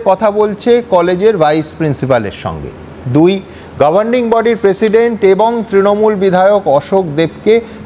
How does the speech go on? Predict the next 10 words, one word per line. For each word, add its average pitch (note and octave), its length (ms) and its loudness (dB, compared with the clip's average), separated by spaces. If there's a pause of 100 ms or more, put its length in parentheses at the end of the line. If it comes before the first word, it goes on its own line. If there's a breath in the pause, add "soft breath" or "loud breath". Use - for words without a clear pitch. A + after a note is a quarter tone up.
(100)
জেঠু F3 380 0
বলে G#3 360 2
তার F#3 180 0 (100)
পাশের D#3 420 -2
চেয়ারে B2 320 2
বসছে, G2+ 340 -4
হাত D3+ 200 0
ধরে C3 280 -2
থাকছে। E2+ 380 -8 (540)
তিন, G#3 360 2